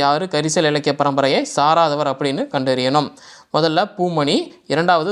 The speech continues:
துரைமாணிக்கம், மூன்றாவது வீர வேலுசாமி, நான்காவது வேல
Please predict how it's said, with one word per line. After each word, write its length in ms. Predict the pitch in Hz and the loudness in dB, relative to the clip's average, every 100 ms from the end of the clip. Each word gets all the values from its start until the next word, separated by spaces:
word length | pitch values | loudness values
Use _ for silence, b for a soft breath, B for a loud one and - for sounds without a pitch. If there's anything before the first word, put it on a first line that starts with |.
| 165 | -4
துரைமாணிக்கம், 680 | 147 170 160 143 139 190 302 - - | -4 -2 -2 -2 -2 -2 -4 -14 -4
மூன்றாவது 460 | 180 185 170 143 240 214 131 | -2 2 2 0 -4 -6 -4
வீர 160 | 170 196 151 | 0 2 4
வேலுசாமி, 520 | 156 151 - 139 202 311 B B 147 | 2 4 0 0 -2 -6 B B 0
நான்காவது 480 | 190 185 156 143 285 - B B 135 | 2 2 0 0 -2 -4 B B 0
வேல 260 | 165 214 | 2 4